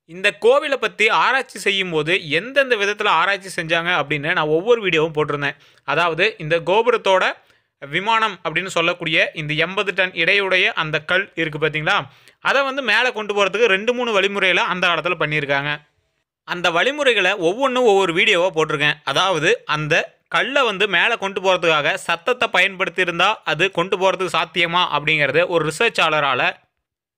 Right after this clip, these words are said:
அந்த விஷயத்தை தேடப்பட்டு அதுக்கு ரிசர்ச்சும் நடத்தப்பட்டது. அதாவது, அந்த விஷயம் வந்து பாத்தீங்கன்னா, சின்ன கல்லை ஒளியின் மூலமா மேல கொண்டு போலாம்.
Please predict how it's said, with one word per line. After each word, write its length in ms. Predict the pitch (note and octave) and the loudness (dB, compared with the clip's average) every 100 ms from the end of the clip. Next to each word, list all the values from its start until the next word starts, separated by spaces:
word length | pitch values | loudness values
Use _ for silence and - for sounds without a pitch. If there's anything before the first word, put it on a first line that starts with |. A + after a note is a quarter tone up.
| _ _ _ _ | _ _ _ _
அந்த 260 | E3+ G3+ G#3 | -6 -2 0
விஷயத்தை 560 | F#3 C4 B3+ F#3+ G3+ - | 0 -2 -2 0 0 2
தேடப்பட்டு 580 | G3 A#3+ G3 F3 F3+ | 2 0 -2 0 0
அதுக்கு 360 | G#3 E3+ D3+ F3+ | 0 -2 0 0
ரிசர்ச்சும் 460 | D#3 D3 G#3+ E3+ F3 | 0 -2 -2 -2 0
நடத்தப்பட்டது. 580 | D#3+ D#3 D3+ D3 D3+ D3+ - | 0 -2 -2 0 0 -2 -4
அதாவது, 500 | E3 E3+ E3+ B3+ F4 | 0 0 2 2 0
அந்த 220 | D#3 D#3+ | -2 -2
விஷயம் 360 | E3+ - B3 | -2 0 -2
வந்து 180 | G#3 F#3+ | -2 -2
பாத்தீங்கன்னா, 480 | F3 D#3+ D3 D#3 B3 - - - | -2 0 0 0 -2 -6 -20 -8
சின்ன 320 | G#3+ C4+ D#4 | -6 -2 0
கல்லை 240 | C4 B3 | 0 2
ஒளியின் 400 | A#3+ F3+ A3+ A3+ | 2 4 2 0
மூலமா 340 | G#3 G3+ G3 A#3+ | -2 0 0 2
மேல 240 | F3+ F#3 | 2 0
கொண்டு 260 | F3+ E3 D#3+ | -2 -6 -2
போலாம். 400 | D#3+ E3 B3+ | 2 2 0